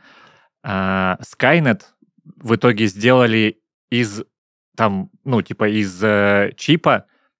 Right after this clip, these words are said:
э, который остался от Терминатора, которого послал Skynet, ну, из п-, будущего в прошлое. То есть получается,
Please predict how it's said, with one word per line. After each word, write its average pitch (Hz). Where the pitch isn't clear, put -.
э, 120
который 120
остался 120
от 120
Терминатора, 110
которого 127
послал 110
Skynet, 92
ну, 113
из 90
п-, 110
будущего 104
в -
прошлое. 104
То 113
есть 104
получается, 117